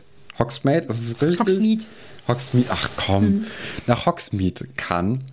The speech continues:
Speaker 2: Ins Dorf, so.
Speaker 1: Ins Dorf. Er kann nicht ins Dorf, nee. Und Ron macht es seinem Freund nicht so richtig einfach, darüber hinwegzukommen, weil er
Speaker 2: <laughs>
Speaker 1: unbedingt in diesen Honigtopf gehen möchte. Das ist nämlich ein Süßigkeitenladen.
Speaker 2: Mhm.
Speaker 1: Und da möchte er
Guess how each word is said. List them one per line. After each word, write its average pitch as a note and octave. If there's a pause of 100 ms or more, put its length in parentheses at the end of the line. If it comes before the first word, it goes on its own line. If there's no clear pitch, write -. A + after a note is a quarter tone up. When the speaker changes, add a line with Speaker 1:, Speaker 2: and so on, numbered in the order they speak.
(140)
Speaker 2:
Ins A3
Dorf, F3
so. E3+
Speaker 1:
Ins G#2
Dorf. F2+ (400)
Er B2+
kann A#2
nicht A#2
ins -
Dorf, F#2+
nee. G#2+ (420)
Und G#2
Ron C#3+ (200)
macht C3
es C3+
seinem A#2+
Freund B2+
nicht A#2+
so A2+
richtig G#2+
einfach, F#2
darüber F#2
hinwegzukommen, F#2+ (380)
weil G#2
er G#2+
Speaker 2:
<laughs> -
Speaker 1:
unbedingt C#3
in A#2
diesen A2
Honigtopf B2+
gehen F2
möchte. G#2
Das G2
ist A2
nämlich G#2
ein F#2+
Süßigkeitenladen. F#2+ (220)
Speaker 2:
Mhm. G#3+ (220)
Speaker 1:
Und G3
da A2
möchte F#2+
er -